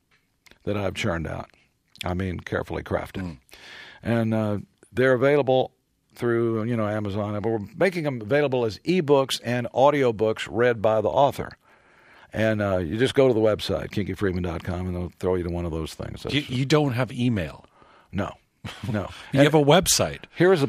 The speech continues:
Speaker 1: I have people that do
Speaker 2: You
Speaker 1: this
Speaker 2: have people who do that. Why don't you have
Speaker 1: that I
Speaker 2: email?
Speaker 1: trust, 'cause I trust you.
Speaker 2: E-,
Speaker 1: Well,
Speaker 2: the e-, email is, like, nineteen eighties technology.
Speaker 1: As Barbara Jordan's grandfather, who ran a junkyard in Houston, once told her, "Love humanity, but don't trust 'em." But I trust these people
Speaker 2: <laughs>
Speaker 1: that do this,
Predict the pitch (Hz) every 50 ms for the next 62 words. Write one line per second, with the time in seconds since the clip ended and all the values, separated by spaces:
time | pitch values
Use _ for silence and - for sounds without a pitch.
0 | 95 104 123 135 151 156 147 147 113 - 143 135 - 135 127 113 101 107 151 160
1 | 143 127 127 110 117 110 - - 160 151 156 147 135 123 139 123 104 107 120 135
2 | 156 165 156 - 170 156 147 156 - 104 180 185 165 147 156 107 92 - - 117
3 | 110 113 - - 151 143 131 - - 117 107 87 117 143 143 147 143 131 139 131
4 | 151 160 170 175 175 175 180 180 180 165 165 143 147 147 127 131 139 139 147 135
5 | - 143 135 131 127 127 - - 127 127 123 123 123 127 - - 135 147 147 131
6 | 110 78 73 - - - - - 120 98 87 95 95 85 80 78 71 71 69 98
7 | 104 90 92 135 139 131 117 104 120 135 127 123 113 98 87 92 - - 131 135
8 | 135 123 - 120 110 107 107 107 107 110 110 107 104 104 104 98 - - 110 117
9 | 117 107 104 90 117 131 127 110 127 110 110 107 101 92 95 110 123 117 - -
10 | 92 101 101 101 92 - - 104 101 101 101 104 98 101 107 120 127 117 110 113
11 | 104 101 101 104 98 98 101 104 87 95 95 104 101 104 - - - 117 104 -
12 | - - - - - 120 - - 101 113 120 131 - - 185 170 - - 131 131
13 | 120 - - 165 147 - - 117 107 113 - - - - _ - 135 151 156 185
14 | 190 180 131 110 107 113 131 -